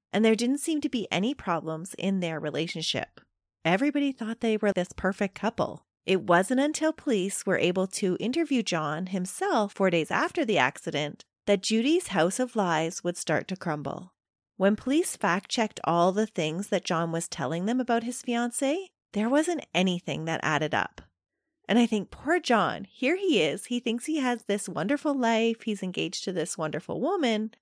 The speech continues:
And it was all a lie. One by one, the police break the news to him. Judy doesn't have any qualifications as a nurse, or a doctor. She was definitely not pregnant because she had been sterilized in nineteen seventy-five.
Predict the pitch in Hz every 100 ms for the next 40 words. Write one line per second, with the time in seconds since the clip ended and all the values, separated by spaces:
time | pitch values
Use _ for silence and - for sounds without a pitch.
0 | _ - 185 226 285 339 - 175 185 190
1 | 202 196 190 185 151 180 - - 180 _
2 | _ 170 160 175 240 302 359 320 226 226
3 | 226 - 196 190 - - 147 151 - 175
4 | 156 170 - 170 170 - - - _ _
5 | _ _ _ _ _ - 190 185 175 175
6 | 180 180 170 175 175 - 143 151 170 165
7 | 151 143 156 147 160 156 151 180 - -
8 | - _ - 170 170 - - - - -
9 | - _ - 202 185 180 - 160 - 185
10 | 214 254 240 - 330 359 208 175 208 175
11 | 190 196 - 220 247 302 277 - - 160
12 | 180 208 220 302 392 - - _ _ 202
13 | 202 180 175 - 214 190 185 175 170 170
14 | 175 139 139 - - - -